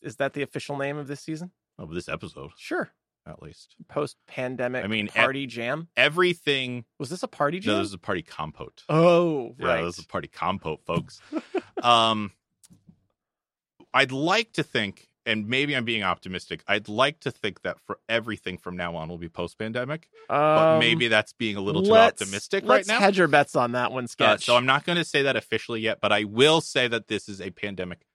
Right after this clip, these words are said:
Speaker 2: I mean, a party compote.
Speaker 1: I got a,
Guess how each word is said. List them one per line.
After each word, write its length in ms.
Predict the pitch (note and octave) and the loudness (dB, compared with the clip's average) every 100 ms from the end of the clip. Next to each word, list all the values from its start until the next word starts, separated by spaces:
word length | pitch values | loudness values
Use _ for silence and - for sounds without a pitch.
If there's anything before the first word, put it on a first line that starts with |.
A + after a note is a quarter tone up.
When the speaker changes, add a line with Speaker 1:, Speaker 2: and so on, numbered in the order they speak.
| _ - | _ -4
Speaker 2:
I 80 | A2 | -2
mean, 160 | G#2 | 0
a 160 | G2 F2 _ _ _ - | -2 -4 _ _ _ -2
party 280 | A#2+ G#2 | 0 0
compote. 560 | - - E2+ - - - F3 | -4 -8 -8 -8 -18 -2 2
Speaker 1:
I 80 | |
got 160 | F3+ | 6
a, 80 | G#3 | 6